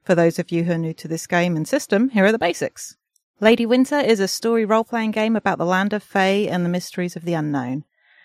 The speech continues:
As druids, Fae, Seed, witches, and all manner of creatures prepare for the arrival of Lady Winter, the sky grows dark and the air cold.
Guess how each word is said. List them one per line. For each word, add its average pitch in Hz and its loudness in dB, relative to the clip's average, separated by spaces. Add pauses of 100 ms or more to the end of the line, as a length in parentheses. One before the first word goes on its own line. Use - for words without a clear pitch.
(300)
As 175 2
druids, 233 2
Fae, 196 0
Seed, 196 -4 (440)
witches, 196 0
and 180 0
all 233 0
manner 233 6
of 185 -2
creatures 185 -2
prepare 190 -2
for - -16
the 190 0
arrival 180 2
of 170 -2
Lady 190 0
Winter, 175 0
the 175 -6
sky 202 0
grows 208 0
dark 170 0
and 170 0
the 160 -2
air 147 -4
cold. 147 -6